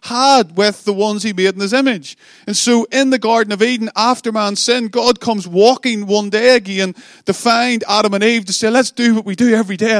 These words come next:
Let's go for that walk. Let's enjoy one another. Let's delight in one another." And, and Adam and Eve have sinned, and so they're hiding and they've covered themselves up. And we hear this, this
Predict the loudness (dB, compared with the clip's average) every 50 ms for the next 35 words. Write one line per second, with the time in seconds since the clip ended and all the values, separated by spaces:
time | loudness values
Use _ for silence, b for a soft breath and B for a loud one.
0 | -2 -4 -6 -8 -6 -6 -6 -6 -4 -2 0 2 2 2 2 2 4 4 4 2
1 | 0 -6 -20 -20 B B B B B 0 0 0 0 -6 -4 0 2 4 4 6
2 | 4 4 4 2 -2 -2 -2 0 0 0 0 0 0 -2 0 2 2 2 0 0
3 | -4 -4 -2 -2 0 0 0 0 0 2 2 0 0 b b b b b b b
4 | b b b b -12 -10 -10 -10 -10 -8 -8 -6 -2 0 2 2 2 2 0 0
5 | 0 2 2 2 0 0 -2 -2 0 0 0 0 0 -2 -2 -2 -2 -4 -4 -2
6 | -2 2 2 2 2 2 -2 b b b 0 2 2 2 2 2 -2 -2 -4 -4
7 | -6 -6 -6 -2 -2 0 0 -2 -4 -4 -6 -4 -2 -2 0 0 0 2 2 2
8 | 2 2 0 _ b b b b b b b -2 -2 -2 -2 0 0 0 2 2
9 | 0 0 -2 -4 -6 -4 -4 -6 -6 -10 _ b b b b 0 2 2 2 -2
10 | -4